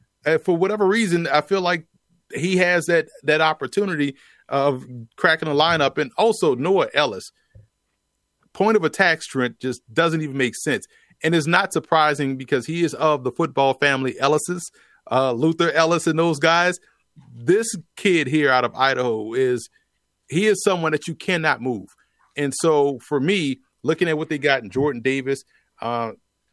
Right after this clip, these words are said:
Tui Puolatu that they drafted last year, Ellis to me has an outstanding opportunity to, to really, you know, make the roster.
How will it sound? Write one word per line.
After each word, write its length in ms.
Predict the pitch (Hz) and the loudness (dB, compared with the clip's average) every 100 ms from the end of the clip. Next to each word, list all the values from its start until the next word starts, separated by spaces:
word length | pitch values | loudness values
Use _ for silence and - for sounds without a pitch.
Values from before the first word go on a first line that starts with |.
| _ | _
Tui 240 | - 180 170 | -4 -4 -2
Puolatu 760 | 175 156 147 151 151 160 151 | 0 2 4 2 0 -4 -2
that 100 | 139 | -4
they 80 | 135 | -2
drafted 380 | 123 143 139 110 | 0 0 0 -2
last 360 | 113 147 143 - | 0 2 0 -4
year, 320 | 135 135 135 _ _ _ _ _ _ - | 0 0 -2 _ _ _ _ _ _ 0
Ellis 380 | 175 190 147 - | 2 2 0 -2
to 120 | 147 | -4
me 200 | 156 143 | -2 0
has 240 | 127 120 | 0 0
an 160 | 113 107 - | -2 -8 -2
outstanding 640 | 123 151 - 151 147 135 127 | 0 0 -2 -2 -2 0 0
opportunity 520 | 120 123 - 143 120 | 0 -2 -6 -4 -4
to, 160 | - 117 | -6 -6
to 160 | - 120 | -4 -2
really, 400 | 131 127 123 - | -2 -2 -6 -6
you 120 | 123 | -4
know, 60 | 113 | -2
make 280 | 120 135 - | -2 -4 -2
the 100 | 117 | 0
roster. 400 | 123 120 - | 2 2 0